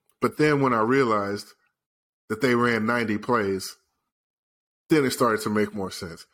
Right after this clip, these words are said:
I don't think that's gonna be a repeatable thing going forward either, like, that type of target volume for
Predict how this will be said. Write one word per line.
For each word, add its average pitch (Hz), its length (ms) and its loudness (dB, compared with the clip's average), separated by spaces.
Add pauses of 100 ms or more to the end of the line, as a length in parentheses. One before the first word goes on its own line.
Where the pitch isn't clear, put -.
(440)
I 131 120 0
don't 127 180 -2
think 110 220 -2
that's 107 240 -2
gonna 98 200 -2
be 98 180 -4
a 98 100 0
repeatable 92 760 -6 (360)
thing 95 300 -2
going 90 300 -4
forward 90 480 -4
either, 90 320 -14
like, 87 220 -12
that 98 200 -6
type 95 260 -8
of 90 220 -12
target 95 400 -4
volume 92 520 -8 (580)
for 92 640 0